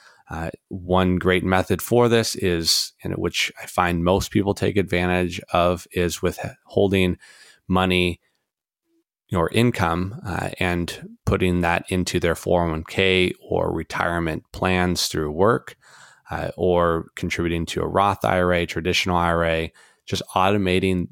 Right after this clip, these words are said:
those contributions, uh, before you see that in your paycheck, uh, will, is just one method of you paying yourself first. So that, that, those funds will be going towards your future self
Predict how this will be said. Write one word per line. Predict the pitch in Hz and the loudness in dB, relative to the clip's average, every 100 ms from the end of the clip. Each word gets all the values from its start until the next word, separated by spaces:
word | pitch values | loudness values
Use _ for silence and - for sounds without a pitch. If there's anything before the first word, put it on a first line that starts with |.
| - | -2
those | 92 85 82 - | 2 2 2 -2
contributions, | - 87 - 80 80 - - - 160 - _ _ _ - _ _ | 0 -2 0 -4 -2 0 2 2 0 -6 _ _ _ -20 _ _
uh, | 82 80 | -4 -2
before | 85 85 - 95 98 95 | -2 -6 0 2 4 4
you | 92 | 2
see | 90 - 92 90 | 0 -2 0 0
that | 90 90 | 0 0
in | 87 | -4
your | 82 78 | -4 -4
paycheck, | - 92 - 123 143 - _ _ _ - | -2 -2 0 0 0 -10 _ _ _ -8
uh, | 90 85 | -6 0
will, | 90 87 87 | 2 4 2
is | 90 82 | 0 -2
just | - 85 - | -4 -4 0
one | 90 95 95 | 2 4 4
method | 87 90 92 85 - | 2 2 0 0 0
of | 85 80 78 - - 160 | 0 0 -2 -8 -16 -10
you | 101 | -8
paying | - 87 82 | -4 -2 -2
yourself | 82 - 80 80 | -4 -2 -2 -2
first. | - 87 - - - - | -4 -4 -4 -6 -10 -8
So | - 80 85 | -4 -4 -4
that, | 85 87 90 - _ _ _ _ _ - | -4 -2 -2 -6 _ _ _ _ _ -2
that, | 87 87 - | -2 -2 -6
those | 95 92 - | 0 0 0
funds | - 107 87 90 - | 0 0 0 -2 -2
will | |
be | 80 87 | -4 -2
going | 85 85 82 80 | 0 0 0 -4
towards | - 85 82 80 - - _ _ _ _ | -4 0 0 0 -4 -12 _ _ _ _
your | - | -6
future | - 160 - | 0 0 0
self | 98 85 76 98 - | 0 0 0 -2 -10